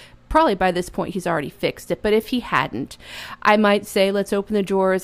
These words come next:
I need you to refold and put the clothes back. And in the future, it's, they're already folded. Open the drawers, stick the stuff in,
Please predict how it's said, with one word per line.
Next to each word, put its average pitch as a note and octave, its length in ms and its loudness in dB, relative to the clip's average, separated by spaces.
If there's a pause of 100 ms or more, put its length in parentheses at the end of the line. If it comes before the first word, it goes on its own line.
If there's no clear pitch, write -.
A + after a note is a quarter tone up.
I F#3 80 -2
need F#3 240 -2
you F#3 60 -4
to F#3 80 0
refold F3+ 420 -2
and F#3+ 60 -8
put F3+ 140 -6
the F3+ 40 -6
clothes F3 320 0
back. D#3+ 480 -4
And F#3 80 -4
in F#3 120 0
the G3+ 60 0
future, F#3 680 -4
it's, - 100 -16
they're D#4+ 160 0
already C#4+ 160 2
folded. G#3+ 400 -2
Open G#3 240 -4
the G#3 60 -2
drawers, F3+ 280 -4
stick - 280 -8
the F3 80 -6
stuff - 340 -6
in, F3 300 -2